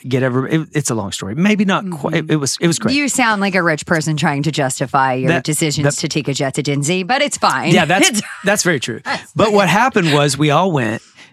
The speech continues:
Speaker 1: And so we, there's four of us, the, my husband, me, our two kids.
Speaker 2: Yes.
Speaker 1: My sister, her husband, two kids.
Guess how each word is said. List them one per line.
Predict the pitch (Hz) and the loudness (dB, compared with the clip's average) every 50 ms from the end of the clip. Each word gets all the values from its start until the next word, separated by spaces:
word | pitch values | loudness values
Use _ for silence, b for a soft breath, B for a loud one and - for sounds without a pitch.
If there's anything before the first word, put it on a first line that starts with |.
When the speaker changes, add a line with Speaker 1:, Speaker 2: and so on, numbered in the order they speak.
| B _ | B _
Speaker 1:
And | - 120 131 123 | -4 -2 0 0
so | - - 139 123 120 | 0 2 2 0 0
we, | 120 120 139 - - | -2 -2 -4 -4 -2
there's | 131 131 131 - - | -2 0 0 -2 -2
four | - - 139 151 165 185 | -2 -2 0 0 0 0
of | 185 165 | -2 -2
us, | 135 110 107 135 - - - - - - _ _ _ _ _ _ | -2 -4 -2 -4 -4 -4 -4 -6 -8 -12 _ _ _ _ _ _
the, | - 131 139 135 - - _ _ | -6 -4 -4 -4 -4 -8 _ _
my | - 113 120 135 135 | -4 -2 -2 0 0
husband, | 143 151 151 - - 170 160 160 160 185 - | 0 0 0 -2 -2 -2 -2 -2 -4 -6 -6
me, | 127 120 117 117 113 127 - | -6 -4 -4 -4 -6 -8 -8
our | - 117 117 | -6 -6 -6
two | - - 123 | -4 -6 -6
kids. | - - 104 92 - - - | -8 -8 -8 -10 -10 -10 -8
Speaker 2:
Yes. | 185 180 160 151 139 151 175 - - | -6 -6 -6 -6 -8 -12 -14 -14 -8
Speaker 1:
My | 131 123 120 | -4 -4 -2
sister, | 123 - - 139 - - 170 160 156 | 0 0 0 -2 -2 -2 -2 -4 -4
her | 151 - - - 117 | -6 -6 -6 -4 -2
husband, | 117 127 117 - - - 123 120 123 - _ _ _ _ _ | -2 -2 -2 -4 -4 -6 -6 -6 -8 -10 _ _ _ _ _
two | - - 127 | -8 -8 -6
kids. | 110 - 107 104 98 98 - - - | -6 -6 -8 -8 -8 -8 -10 -12 -12